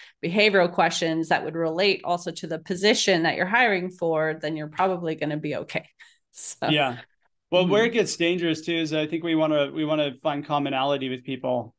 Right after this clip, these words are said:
Speaker 1: Mm-hmm.
Speaker 2: And, and that's, that gives us comfort. And again, that, that's,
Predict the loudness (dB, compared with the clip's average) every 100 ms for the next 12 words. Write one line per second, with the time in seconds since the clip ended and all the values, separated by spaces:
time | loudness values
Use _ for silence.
0 | _ _ 0 2 2 2 0 -2 -4 -2
1 | 2 0 0 -6 -8 _ -8 -2 0 0
2 | 0 -2 -4 -2 -2 -2 -6 -6 -10 _
3 | _ _ _ -4 0 0 0 -4 -4 0
4 | 2 2 0 2 0 0 -6 -14